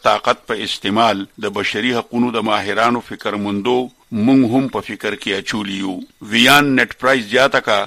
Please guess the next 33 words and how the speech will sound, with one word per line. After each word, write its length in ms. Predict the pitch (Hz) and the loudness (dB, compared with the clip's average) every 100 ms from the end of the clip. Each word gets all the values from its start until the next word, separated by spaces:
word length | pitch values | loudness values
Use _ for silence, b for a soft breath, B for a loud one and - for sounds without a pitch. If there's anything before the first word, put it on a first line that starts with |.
| - - 107 | -6 -8 2
مونږ 160 | 135 151 - | 2 2 -2
په 160 | - 110 | -4 -2
امنناکو 640 | 104 104 123 123 127 120 110 | -2 0 2 2 -2 -4 -2
مظاهره 460 | 101 101 98 101 - | -2 -2 -4 -6 -6
کوونکو 480 | 98 127 123 120 117 | -2 -2 -2 -6 -6
د 120 | 107 - | -8 -6
کیدونکي 520 | 95 101 123 110 113 | -8 -4 -4 -4 -8
تشدد 520 | 98 - 92 98 123 - | -6 -6 -8 -4 -6 -4
غندنه 400 | 98 95 110 127 | -6 -4 0 0
کوو 320 | 123 127 123 110 _ | 2 0 -2 -8 _
او 180 | 101 101 | -6 0
مونږ 260 | 123 135 | 2 2
د 140 | 113 101 | 0 -4
ایرانیانو 640 | 104 98 113 123 123 113 | -2 -2 0 0 0 -2
د 100 | 101 | -4
بشري 360 | 98 - 104 113 | -4 -4 -4 -4
حقوقو 360 | 98 - 117 98 92 _ 113 120 | -6 -4 -2 -2 -6 _ 0 2
مرسته 380 | 120 - 101 - | 2 0 -4 -4
کوو. 180 | 92 90 _ _ - | -6 -8 _ _ -2
د 120 | 117 | 0
خارجه 360 | 135 131 135 156 151 | 6 6 6 2 6
چارو 240 | 156 151 139 | 6 6 4
د 80 | 135 | 2
محکمې 560 | 131 - 120 139 143 | 0 0 2 4 4
ویان 320 | 131 131 139 139 | 4 4 4 4
نټ 160 | 120 107 - | 2 0 2
پرایس 240 | 123 120 | 2 4
دا 100 | 123 123 | 4 4
خبره 260 | 117 113 127 120 | 2 2 2 0
په 60 | 98 | -4
ګوته 200 | 127 135 - | -2 -2 4
کا 100 | 110 - | 4 4
چې 80 | - | -2